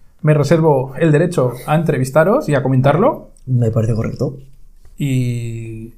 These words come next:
Speaker 1: y volveremos, volveremos a hacer otra entrevista.
Speaker 2: Bien, perfecto,
Speaker 1: Así que
Speaker 2: sí.
Speaker 1: nada. Pues nada, a los que habéis estado oyendo, muchas gracias y nos escuchamos en el siguiente podcast.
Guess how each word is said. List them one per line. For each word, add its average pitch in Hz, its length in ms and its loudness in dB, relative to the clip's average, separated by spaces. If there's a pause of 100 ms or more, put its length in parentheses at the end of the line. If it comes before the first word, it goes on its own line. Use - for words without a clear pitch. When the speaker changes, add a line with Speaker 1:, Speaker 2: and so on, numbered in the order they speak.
Speaker 1:
y 123 60 -4
volveremos, 117 760 -6
volveremos 120 320 -2
a - 20 -2
hacer 123 120 0
otra 117 160 -2
entrevista. 113 560 -10
Speaker 2:
Bien, - 420 0 (340)
perfecto, 139 200 2
Speaker 1:
Así 135 140 2
que 147 100 6
Speaker 2:
sí. 131 60 4
Speaker 1:
nada. 123 280 -2 (640)
Pues 156 160 4
nada, 190 440 0
a 135 440 0
los 135 160 2
que 151 60 4
habéis 143 180 2
estado 147 240 2
oyendo, 175 320 2
muchas 165 240 2
gracias 220 640 -2 (380)
y 127 760 -2
nos 139 160 2
escuchamos 143 460 0
en 170 80 0
el 151 40 0
siguiente 151 300 -2
podcast. - 520 -10